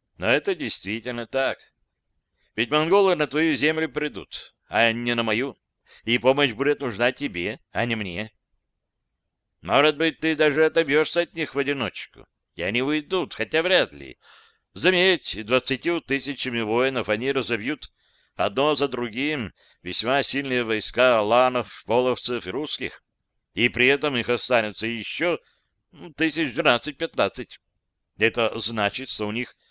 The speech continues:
очень сильные воины. И очень сильные военачальники. Командовать ими будет темник Субэдэй, правая рука самого Чингисхана. Даже если ты и отобьёшься, то земли булгарские они пожгут, пограбят,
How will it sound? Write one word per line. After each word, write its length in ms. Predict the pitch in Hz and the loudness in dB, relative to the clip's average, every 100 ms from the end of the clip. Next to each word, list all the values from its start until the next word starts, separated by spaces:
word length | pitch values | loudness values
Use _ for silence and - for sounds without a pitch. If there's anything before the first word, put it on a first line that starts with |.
| _ | _
очень 300 | 90 87 117 | -8 -6 -6
сильные 340 | 110 120 135 147 | -6 -6 -4 -2
воины. 340 | 185 160 76 _ _ _ _ _ _ _ _ _ _ _ _ _ | -2 -4 -8 _ _ _ _ _ _ _ _ _ _ _ _ _
И 80 | 120 | 0
очень 340 | 117 127 135 | 0 0 -4
сильные 340 | - 131 139 | -2 0 0
военачальники. 800 | 139 147 151 - 131 131 - - _ _ _ _ _ _ _ | 2 0 0 0 0 -2 -10 -18 _ _ _ _ _ _ _
Командовать 560 | 117 113 117 117 113 117 | -2 0 0 0 -2 -2
ими 180 | 127 | -4
будет 300 | 113 104 107 | -4 -4 -6
темник 400 | - 113 117 123 | -2 -2 -2 -8
Субэдэй, 540 | - 120 135 139 143 - _ _ _ _ _ _ | -8 -6 -4 -2 -4 -6 _ _ _ _ _ _
правая 320 | 101 107 107 | 4 6 4
рука 440 | 101 113 113 113 - _ _ - | 2 2 4 4 -2 _ _ -4
самого 460 | 123 117 107 117 | -2 2 2 2
Чингисхана. 680 | - 101 101 113 113 123 92 - _ _ _ _ _ _ _ | 0 -8 -8 -4 0 0 -2 -10 _ _ _ _ _ _ _
Даже 320 | - 165 156 | 6 6 6
если 380 | 170 175 - 151 | 2 2 0 -4
ты 240 | 139 156 151 | -2 0 2
и 80 | |
отобьёшься, 680 | 127 127 131 160 196 - 104 | 2 2 -2 0 -2 0 -4
то 240 | - 135 123 | 0 0 2
земли 280 | 131 160 160 | 2 0 0
булгарские 640 | 139 147 147 147 - 139 | -2 0 0 0 -2 -4
они 140 | 147 | -4
пожгут, 580 | - 120 104 127 151 - | -2 -2 -2 -8 -8 -8
пограбят, 640 | 107 104 120 123 80 - | -4 0 2 2 0 -8